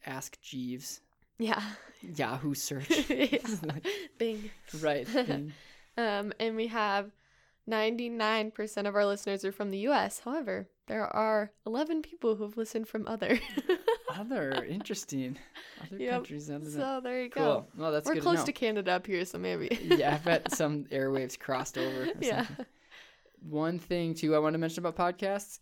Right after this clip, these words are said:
Speaker 1: Google recently, as
Speaker 2: Mm-hmm.
Speaker 1: of, you know, quarter two, twenty nineteen, announced that they would be s-, uh, serving podcasts in search results.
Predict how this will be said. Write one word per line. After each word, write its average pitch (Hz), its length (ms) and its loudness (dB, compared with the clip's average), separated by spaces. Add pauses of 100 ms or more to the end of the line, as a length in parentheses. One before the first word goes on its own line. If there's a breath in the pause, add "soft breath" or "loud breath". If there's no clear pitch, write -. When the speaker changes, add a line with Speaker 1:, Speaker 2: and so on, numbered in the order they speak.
Speaker 1:
Google 151 600 0
recently, 151 640 -4 (180)
as 139 240 0
Speaker 2:
Mm-hmm. 139 120 4
Speaker 1:
of, 131 200 -2 (180)
you 131 80 -10
know, 117 140 -8 (100)
quarter 127 260 -4
two, 139 340 -2
twenty 135 220 -2
nineteen, 131 340 -2 (460 soft breath)
announced 139 400 -2
that - 120 -8 (180)
they 139 100 2
would 143 160 0
be 131 380 -2 (340)
s-, - 400 -10 (100)
uh, 127 220 -6 (320)
serving 143 680 -2
podcasts 151 680 -2
in - 80 -12
search 165 240 -6
results. - 480 -16